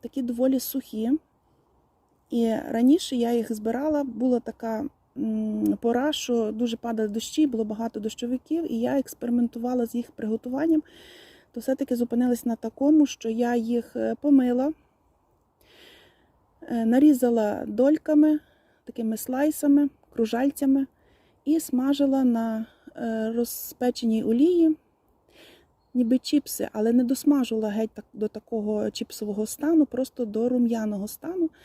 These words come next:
І там додавала вже підсмажену цибулю або часник,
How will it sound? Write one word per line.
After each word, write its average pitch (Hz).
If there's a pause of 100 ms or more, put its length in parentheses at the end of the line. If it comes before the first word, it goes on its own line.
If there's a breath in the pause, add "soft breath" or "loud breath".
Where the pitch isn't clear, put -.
(440 loud breath)
І 311
там 302
додавала 233
вже 208 (100)
підсмажену 214
цибулю 320 (640)
або 208
часник, 320